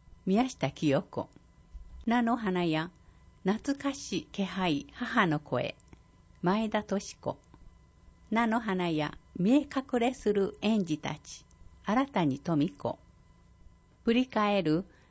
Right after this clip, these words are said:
菜の花畑や、入り潜む。神谷幸。能舞台、演者の運ぶ花の冷え。安藤良子。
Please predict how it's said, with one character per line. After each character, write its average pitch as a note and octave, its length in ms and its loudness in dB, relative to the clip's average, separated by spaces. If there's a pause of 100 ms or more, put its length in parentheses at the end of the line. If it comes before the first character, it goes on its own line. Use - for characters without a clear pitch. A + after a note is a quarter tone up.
(120)
菜 G3 160 6
の B3+ 120 6
花 B3+ 320 4
畑 F#3 320 2
や、 C3+ 220 2 (480)
入 F#3 140 6
り A3 100 4
潜 G3+ 400 0
む。 B2+ 160 -2 (580)
神 A#3 320 4
谷 A#2+ 140 4
幸。 - 460 -12 (1040)
能 A#3+ 240 8
舞 A#3+ 100 0
台、 D3 480 0 (360)
演 C4+ 280 8
者 E3 140 6
の C#3 120 6
運 D3 360 0
ぶ C#3 240 -2 (160)
花 E3+ 320 4
の D#3+ 120 4
冷 C#3+ 240 -2
え。 B2+ 220 -2 (720)
安 A3+ 300 4
藤 B2+ 240 0
良 D3 240 2
子。 - 280 -8